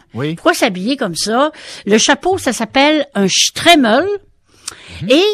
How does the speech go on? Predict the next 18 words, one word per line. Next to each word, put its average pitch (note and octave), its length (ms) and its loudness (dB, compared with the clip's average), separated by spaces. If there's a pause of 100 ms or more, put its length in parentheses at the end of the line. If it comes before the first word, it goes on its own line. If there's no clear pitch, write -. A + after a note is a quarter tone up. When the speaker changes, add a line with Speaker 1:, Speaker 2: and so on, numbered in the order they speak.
(240)
Speaker 2:
tout G4+ 200 -2
ça, D#4+ 440 2
la, A3+ 280 -2
la, A3+ 280 0
la, G#3 300 -2
la G3+ 180 0
redingote B3 840 0
noire, A3+ 600 -2 (300)
Speaker 1:
Oui. A#2 180 -6
Speaker 2:
c'est - 240 0
comme E4+ 280 2 (160)
la C4 180 0
façon D#4+ 340 0 (100)
dont A#3+ 160 -6 (100)
s'habillaient C4 760 -2 (520)
leurs C4+ 440 2
ancêtres D#4+ 800 0 (300)
quand E4 140 2